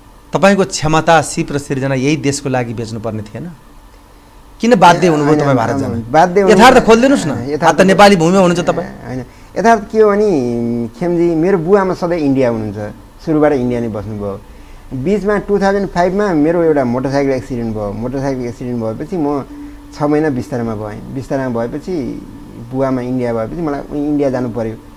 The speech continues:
Speaker 2: यहाँ मेरो कोही पनि मान्छे थिएनन्। अनि गएपछि एउटा, उम्,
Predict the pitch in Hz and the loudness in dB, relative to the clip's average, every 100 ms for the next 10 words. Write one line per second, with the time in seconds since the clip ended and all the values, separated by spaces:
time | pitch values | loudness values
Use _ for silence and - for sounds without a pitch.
0 | - 123 120 120 113 127 120 123 117 107 | -12 -6 -4 -4 -4 -6 -4 -4 -6 -8
1 | 107 107 110 - - - - 156 143 170 | -10 -12 -12 -16 -20 -20 -10 -4 2 4
2 | 165 190 226 214 185 180 170 131 113 117 | 2 0 -4 -2 0 2 2 2 0 -6
3 | 117 110 107 | -8 -8 -8